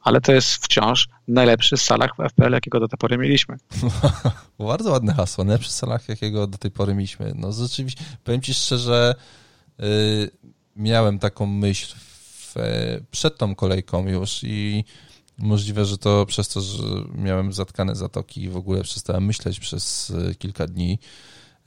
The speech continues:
Speaker 2: Y, chciałem go sprzedać po tym meczu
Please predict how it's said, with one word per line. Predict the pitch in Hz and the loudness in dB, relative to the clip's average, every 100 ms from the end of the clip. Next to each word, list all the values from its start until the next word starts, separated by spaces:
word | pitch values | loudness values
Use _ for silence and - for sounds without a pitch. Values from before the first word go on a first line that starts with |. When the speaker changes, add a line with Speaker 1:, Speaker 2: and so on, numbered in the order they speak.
| 95 95 95 | 0 2 2
Speaker 2:
Y, | |
chciałem | 98 - 143 | 0 0 0
go | 135 | 0
sprzedać | 123 - 107 95 92 | -2 -2 0 0 -2
po | - 110 | -4 -4
tym | - 101 | -2 -2
meczu | 95 90 - 92 101 143 | -2 -2 -2 0 2 0